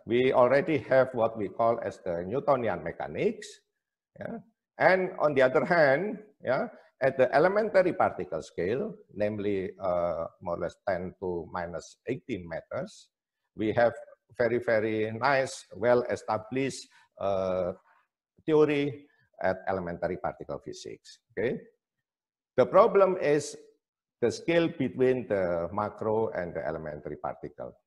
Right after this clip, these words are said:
Yeah, Ne-, for, for instance, the, what we call as the mesoscales, more or less at the ten to minus nine meters.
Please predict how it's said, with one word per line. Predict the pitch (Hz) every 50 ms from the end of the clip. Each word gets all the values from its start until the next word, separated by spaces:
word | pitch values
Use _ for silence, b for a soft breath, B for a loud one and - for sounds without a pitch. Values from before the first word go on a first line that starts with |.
| -
Yeah, | - 98 131 - 214 170 -
Ne-, | - 98 - - _ _ _ _ _ _ - 127 _
for, | 98 85 80 -
for | - 92
instance, | 90 87 82 - - 98 92 85 - -
the, | 82 78 76 78 87 -
what | 90 90 -
we | 90
call | 87 - 98 92
as | - 85 - -
the | - 90
mesoscales, | 90 90 87 - - 101 92 - - - 139 151 156 180 - - - _ _ _ _ _ _ _ _ _ _ _ _ _ _ _ _ _ _ _ _ _ _ _
more | 104 107 101 90
or | 101
less | 98 92 87 - -
at | 95 92 - 90
the | 87 80 76 - -
ten | 110 107 104 107 101 -
to | - 92 90 85
minus | 82 82 85 87 82 78 67 - -
nine | - 69 71 67 67 69
meters. | 71 65 - - 71 65 - - - _